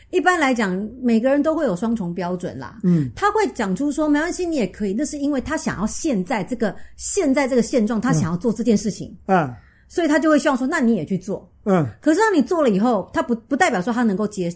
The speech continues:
Speaker 1: 真正的接受。
Speaker 2: 嗯。
Speaker 1: 所以我觉得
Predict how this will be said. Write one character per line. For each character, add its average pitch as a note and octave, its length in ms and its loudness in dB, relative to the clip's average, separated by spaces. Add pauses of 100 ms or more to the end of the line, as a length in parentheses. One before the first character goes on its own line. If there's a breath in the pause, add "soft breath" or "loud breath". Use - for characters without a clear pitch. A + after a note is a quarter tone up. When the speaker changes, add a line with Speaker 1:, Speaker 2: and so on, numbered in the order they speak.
(120)
Speaker 1:
真 C4 260 0
正 A#3+ 160 0
的 E3 80 6
接 D#3+ 320 -4
受。 - 380 -14
Speaker 2:
嗯。 - 60 -20 (200 soft breath)
Speaker 1:
所 G4 140 -4
以 - 40 0
我 D#4+ 160 2
觉 G#3 160 -2
得 G#3+ 300 0